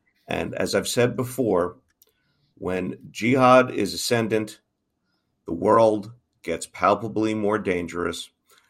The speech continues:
and we have to do things, and, and we, we do them with the support of the American people on these horrible occasions when things, when, when things do happen to us. Um, and we have to do things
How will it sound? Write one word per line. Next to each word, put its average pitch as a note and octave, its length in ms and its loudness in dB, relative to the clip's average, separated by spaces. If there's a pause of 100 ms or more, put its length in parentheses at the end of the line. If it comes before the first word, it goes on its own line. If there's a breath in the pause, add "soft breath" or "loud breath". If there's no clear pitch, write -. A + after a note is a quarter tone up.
(240)
and D#2 420 -8 (460)
we D2+ 200 -10
have G#2 340 0
to C#3 80 -8
do C3 280 2
things, A#2 560 -2 (120)
and, F2 240 -6
and - 320 -4 (100)
we, G2 240 -4
we A2 160 -2
do B2 180 4
them A#2 380 2
with G#2+ 440 2
the E3+ 80 -2
support C3+ 420 0
of A#2+ 120 -4
the A2+ 100 0
American G#2 380 0
people G#2 380 -4
on F2 200 -2
these F2 180 -4
horrible E2+ 360 0
occasions E2 420 -8
when F2 180 -6
things, F2 340 -8
when, F2 300 -10
when F2 180 -10
things F2+ 240 -10
do F2+ 140 -4
happen D#2+ 320 -4
to E2 140 -10
us. - 180 -12 (500 soft breath)
Um, F2 400 -6
and F2+ 120 -4
we F#2+ 100 0
have A2+ 240 4
to B2 80 -6
do G#2+ 180 -2
things G#2 380 -4